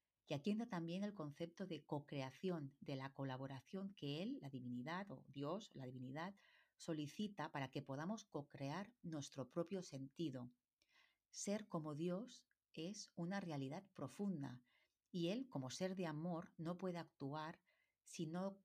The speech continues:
cuenta con nuestro consentimiento, si no es fruto de una elección meditada y libre, porque el amor lo que hace es permitir la libertad del otro, no obliga, no fuerza,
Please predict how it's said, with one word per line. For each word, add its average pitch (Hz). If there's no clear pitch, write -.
cuenta 180
con 143
nuestro 139
consentimiento, 135
si 156
no 165
es 196
fruto 185
de 175
una 170
elección 165
meditada 165
y 151
libre, 151
porque 123
el 123
amor 156
lo 151
que 139
hace 139
es 165
permitir 139
la 160
libertad 139
del 127
otro, 123
no 170
obliga, 143
no 147
fuerza, 135